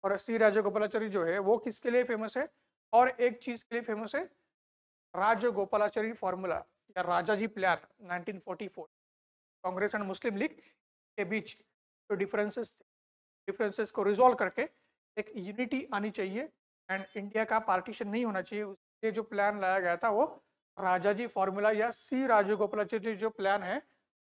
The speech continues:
वो भी यहाँ पे आपको दिखता है। इसके बारे में value addition अगर देखना है, ये सारे dimensions का angle पता होना चाहिए और उसको interlink करते जाना है, interconnect करते जाना है,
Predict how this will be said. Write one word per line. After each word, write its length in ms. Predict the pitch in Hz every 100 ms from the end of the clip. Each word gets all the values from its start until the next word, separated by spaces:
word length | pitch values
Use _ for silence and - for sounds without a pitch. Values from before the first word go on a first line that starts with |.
| -
वो 60 |
भी 200 | 196 285
यहाँ 180 | 190 190
पे 100 | 185
आपको 220 | 202 - 214
दिखता 340 | 196 - 151
है। 80 | 175
इसके 720 | _ _ _ _ _ _ -
बारे 160 | 180 180
में 120 | 185
value 300 | 170 175 202
addition 240 | 190 185
अगर 200 | 185 170
देखना 220 | 165 180 175
है, 80 | - _ _ _ _ _ _ -
ये 40 |
सारे 320 | 247 226 208 233
dimensions 500 | 196 202 208 233 220
का 200 | 226 226
angle 220 | 180 202 196
पता 160 | 196 196
होना 140 | 190
चाहिए 260 | 175 208 311 _ _ _ 196
और 60 |
उसको 260 | 196 - 233
interlink 640 | - 196 214 202 233 240
करते 280 | 220 190 185
जाना 160 | 175
है, 220 | 175 285 233
interconnect 500 | 190 202 214 220 -
करते 200 | 185 185
जाना 220 | 156
है, 120 | 160